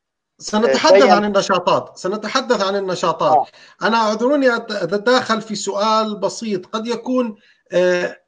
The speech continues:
Speaker 1: بداية دخول في هذه الفترة، في الحقبة اللي أنت دخلت فيها أستاذ مهندس حسن والدكتور قيس، I think تقريبًا متساوية.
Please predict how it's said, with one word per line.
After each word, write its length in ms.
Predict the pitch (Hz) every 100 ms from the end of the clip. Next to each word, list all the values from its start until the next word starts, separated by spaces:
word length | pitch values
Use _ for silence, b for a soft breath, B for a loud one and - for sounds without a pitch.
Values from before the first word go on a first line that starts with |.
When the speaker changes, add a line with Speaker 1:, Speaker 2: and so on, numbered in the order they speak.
| _ _ _ _
Speaker 1:
بداية 440 | 180 180 285 311 269
دخول 560 | 175 202 - 220 202
في 160 | - 190
هذه 280 | 247 240 220
الفترة، 460 | 202 226 220 190
في 100 | -
الحقبة 480 | 160 - 233 202 208
اللي 180 | 190 196
أنت 180 | 214 202
دخلت 440 | 196 185 196 -
فيها 300 | 196 185 180
أستاذ 440 | 170 185 175 156
مهندس 360 | 151 180 180 170
حسن 420 | - 175 180 175
والدكتور 460 | 160 151 - 180 175
قيس، 420 | - 185 175 -
I 40 |
think 420 | 165 - 208 202 -
تقريبًا 500 | 190 - 233 226 202
متساوية. 760 | 180 160 156 - 165 131 117